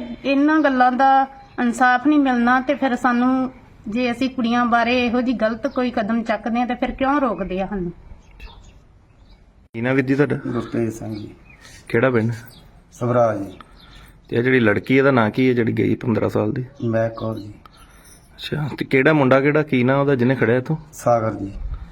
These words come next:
Speaker 2: ਤੇ ਗੱਲ ਕੀ ਹੋਈ?
Speaker 3: ਗੱਲ ਇਹ ਜੀ, ਮੇਰੀ ਬੇਟੀ ਦਿੱਲੀ ਕੰਮ ਕਰਦੀ ਸੀਗੀ ਜੀ, ਉੱਥੋਂ ਵਾਪਸ ਆਈ ਹੈ ਜੀ ਫਿਰੋਜ਼ਪੁਰ।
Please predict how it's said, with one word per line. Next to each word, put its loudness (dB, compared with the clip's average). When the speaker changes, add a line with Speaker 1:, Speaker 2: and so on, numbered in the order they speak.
Speaker 2:
ਤੇ -16
ਗੱਲ 4
ਕੀ 2
ਹੋਈ? 2
Speaker 3:
ਗੱਲ 0
ਇਹ 2
ਜੀ, 0
ਮੇਰੀ -2
ਬੇਟੀ -2
ਦਿੱਲੀ -2
ਕੰਮ 0
ਕਰਦੀ -4
ਸੀਗੀ -6
ਜੀ, -8
ਉੱਥੋਂ -4
ਵਾਪਸ 2
ਆਈ 0
ਹੈ 0
ਜੀ -2
ਫਿਰੋਜ਼ਪੁਰ। -4